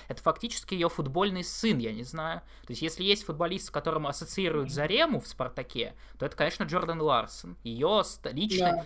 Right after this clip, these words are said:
Speaker 2: да.
Speaker 1: личная креатура. Вот что по этому поводу?
Speaker 2: Э, да, я, по-моему, с ней обсуждал. Я, честно, уже прям не вспомню всего, что мы, что она на эту тему говорила,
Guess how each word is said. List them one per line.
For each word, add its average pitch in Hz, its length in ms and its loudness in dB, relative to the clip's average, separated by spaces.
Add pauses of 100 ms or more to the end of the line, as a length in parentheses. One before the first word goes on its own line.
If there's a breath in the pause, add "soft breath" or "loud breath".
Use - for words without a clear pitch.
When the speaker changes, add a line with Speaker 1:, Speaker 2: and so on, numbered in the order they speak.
Speaker 2:
да. - 160 -12
Speaker 1:
личная 180 420 0
креатура. 160 720 -2
Вот 117 140 -6
что - 180 0
по 208 100 4
этому 120 360 4
поводу? 139 380 -6 (1800)
Speaker 2:
Э, 196 580 6
да, 202 480 4
я, 196 220 4
по-моему, 240 360 6
с - 120 -2
ней 226 120 6
обсуждал. 226 800 4
Я, 226 380 2
честно, 269 400 2
уже 226 140 4
прям 226 260 6
не 226 60 4
вспомню 226 440 4
всего, 233 760 4
что 269 260 2
мы, 202 360 4
что 202 180 2
она 202 120 4
на 196 100 4
эту 196 160 0
тему 196 280 2
говорила, 180 540 4